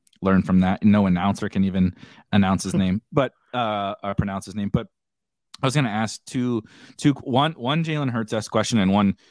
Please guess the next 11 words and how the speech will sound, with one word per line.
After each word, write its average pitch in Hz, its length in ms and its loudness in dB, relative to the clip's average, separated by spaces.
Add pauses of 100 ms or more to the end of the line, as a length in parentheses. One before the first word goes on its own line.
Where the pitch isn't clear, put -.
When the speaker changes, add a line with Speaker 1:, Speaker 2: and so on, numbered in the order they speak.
(120)
Speaker 1:
Trevor 113 280 0
Lawrence 98 520 -4
slash 92 460 -2
Jags-esque 87 560 -6
question, - 460 -6
because 80 360 -6
Speaker 2:
Mm-hmm. 113 300 -8 (100)
Speaker 1:
for, 95 140 0
like, 87 160 0
thought 87 320 0
experiment 85 580 -8